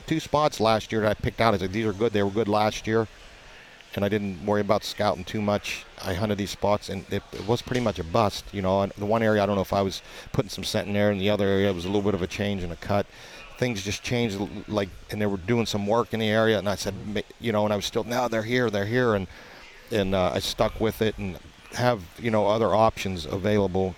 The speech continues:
You know, don't just, you know, I've done it many times where I'd caught a deer in an area, and I said, "He'll be here next year." And, I mean, I lost him for two years. I found him two years later,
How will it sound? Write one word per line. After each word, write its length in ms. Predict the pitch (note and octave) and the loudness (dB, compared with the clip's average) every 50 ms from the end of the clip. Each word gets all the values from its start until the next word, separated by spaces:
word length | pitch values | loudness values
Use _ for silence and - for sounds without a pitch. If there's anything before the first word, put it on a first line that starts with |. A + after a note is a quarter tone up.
| - | -6
You 100 | - G#2 | -4 -2
know, 180 | F#2+ G2 F#2+ F#2+ | 0 0 0 0
don't 300 | F2+ F2 G#2 G2+ F#2+ - - D#2+ | 0 -2 -2 -2 -2 -4 -8 -8
just, 220 | G2 G2+ - - - - - - - - - - - - | -6 -6 -6 -8 -12 -16 -16 -16 -16 -18 -18 -20 -8 -4
you 100 | - G2+ | -2 0
know, 220 | F#2 F2+ F2+ F2 - - - - - - - - - - - - - - - - | 2 2 0 0 -4 -8 -20 -20 -20 -20 -20 -20 -20 -20 -20 -20 -20 -16 -12 -10
I've 200 | G2+ G#2 F#2+ F#2 | -10 -6 -2 0
done 180 | A#2 A2+ A2 | 0 0 0
it 100 | G2+ E2 | 0 -2
many 260 | F#2+ G#2+ A2 A#2 A2+ | -2 -2 -2 -2 -2
times 280 | G#2 - G2+ G2+ G2+ - | -2 -2 -2 -2 -2 -2
where 160 | F#2 G2+ G2+ | 0 0 0
I'd 140 | G2+ F2 - | 0 -2 -4
caught 220 | - G#2+ G#2+ G#2 | -2 0 0 0
a 60 | G2 F2+ F2+ - - G2 G2 G2 F#2+ | 0 -2 -6 -12 -14 -16 -12 -8 -4
deer 240 | G#2+ A2 A2 A2 A2 | 0 2 2 2 2
in 60 | G#2+ | 2
an 80 | F#2 F#2+ | 2 2
area, 260 | G#2 G#2 G#2+ G#2 G#2+ | 2 2 2 2 2
and 80 | G2+ F#2+ | 0 -2
I 20 | |
said, 120 | - G2 | -4 -2
"He'll 100 | G#2 C#3 | -2 0
be 160 | C3+ B2+ B2+ A#2+ | 2 2 2 2
here 140 | B2 A#2+ | 2 2
next 320 | A#2 A#2+ A#2+ - - - - | 2 2 0 -2 -4 -6 -4
year." 100 | F#2 F2+ | -4 -4
And, 120 | F#2 F2+ - - - - - - - - - - - - - - - - | -4 -6 -10 -12 -18 -20 -20 -20 -20 -20 -20 -20 -20 -20 -20 -18 -10 -6
I 60 | - | -4
mean, 180 | G#2 A2+ A2 G#2+ | -2 0 2 2
I 60 | G#2+ | 2
lost 340 | G#2+ G#2 A2 A2+ A2+ - - | 2 2 2 2 2 0 -2
him 80 | G#2 F#2+ | -4 -4
for 120 | - G2+ | -4 -6
two 200 | - - A#2+ A#2+ | -4 0 0 2
years. 560 | A2 G#2+ A2+ A#2+ A#2+ A2+ G#2 F#2+ - - - - | 4 4 4 4 4 4 2 0 -2 -6 -4 -4
I 80 | G2 G2 | -4 -2
found 260 | - - A2+ A2 G#2+ | 0 2 2 2 2
him 60 | G2 | 0
two 180 | - - A#2+ A#2 | -2 -2 0 0
years 320 | A2 G#2+ G#2+ A2 G#2 F#2+ | 2 2 2 2 2 2
later, 460 | A2 A2+ A#2 A#2 A2 G#2+ G#2 G2+ G2 | 2 4 4 4 4 4 4 2 2